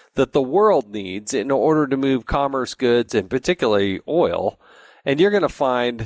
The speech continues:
that Yemen is a critical part of that. Well, within Yemen, there are people called the Houthis.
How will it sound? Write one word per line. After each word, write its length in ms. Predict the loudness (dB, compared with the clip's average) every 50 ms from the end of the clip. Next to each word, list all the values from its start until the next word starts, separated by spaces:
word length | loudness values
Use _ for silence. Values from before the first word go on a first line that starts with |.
| -12 -12 -8
that 360 | -2 0 2 2 2 0 -2
Yemen 400 | -2 0 0 0 0 0 -2 -2
is 420 | -4 -6 -6 -6 -6 -8 -10 -10 -6
a 220 | -2 -2 0 -2
critical 360 | 0 -2 -2 -2 -2 -2 -6 -4
part 280 | -2 -2 -2 -2 -2
of 60 | -4
that. 220 | -6 -8 -10 -12 -14 _
Well, 260 | 0 0 2 2 2
within 380 | 0 0 0 0 0 0 0 0
Yemen, 540 | -2 -4 -4 -4 -6 -6 -8 -8 -10 -4 -2
there 280 | 0 2 2 2 0
are 260 | -2 -2 -2 -2 -2
people 400 | -4 -6 -8 -10 -8 -6 -6 -6
called 340 | -4 -4 -2 -2 -2 -2 -2
the 100 | -2 0
Houthis. 560 | 0 2 2 0 -2 -2 -4 -4 -6 -8 -14